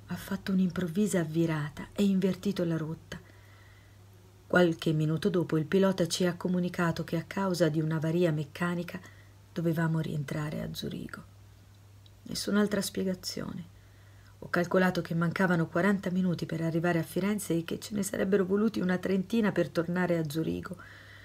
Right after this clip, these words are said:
Cosa poteva essere accaduto per decidere che l'aereo non poteva affrontare quei dieci minuti in più?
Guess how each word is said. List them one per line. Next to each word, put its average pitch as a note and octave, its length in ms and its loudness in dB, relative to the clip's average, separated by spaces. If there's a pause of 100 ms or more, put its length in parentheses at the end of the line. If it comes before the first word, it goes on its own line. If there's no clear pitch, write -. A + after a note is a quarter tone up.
(540)
Cosa B3 280 -2
poteva G#3 420 -2
essere G#3 340 0
accaduto D#3+ 480 -2
per E3 180 -2
decidere E3+ 560 2
che E3+ 160 -2
l'aereo F3 400 4
non D#3+ 180 -2
poteva E3+ 340 0
affrontare E3 600 -2
quei D#3+ 200 -2
dieci F3 420 -4
minuti D#3+ 420 -4
in D#3 160 -6
più? - 200 -8